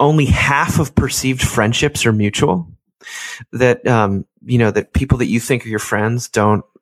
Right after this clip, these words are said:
necessarily say, think that about you, and that it's very common, in fact. And I, I, anyway, this research was, was actually her, uh, her diving board into, uh, kind of a,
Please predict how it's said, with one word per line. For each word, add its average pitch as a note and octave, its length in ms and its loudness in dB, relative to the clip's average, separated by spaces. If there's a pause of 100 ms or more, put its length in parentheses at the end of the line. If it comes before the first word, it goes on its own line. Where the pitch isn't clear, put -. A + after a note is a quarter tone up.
necessarily G#2+ 680 2
say, G2+ 320 0
think A2+ 260 -2
that G#2+ 120 2
about G2+ 220 0
you, G2+ 360 2 (380)
and A#2 100 0
that A#2 80 4
it's A2+ 80 -2
very B2 220 2
common, A#2+ 440 0
in C#3 140 0
fact. C#3+ 460 -2
And A2 100 -2
I, G2 260 -2
I, A#2 280 -2 (240)
anyway, A#3+ 340 4
this E3+ 220 -4
research A3 360 -2
was, C3 200 -4
was C#3+ 240 -4
actually D#3+ 440 0
her, C3+ 560 2
uh, A#2 400 2 (140)
her D3 200 0
diving D3 600 0
board C3 500 2 (320)
into, D3 920 0
uh, C3+ 520 0 (140)
kind D#3+ 240 0
of B2+ 180 0
a, G2 160 -2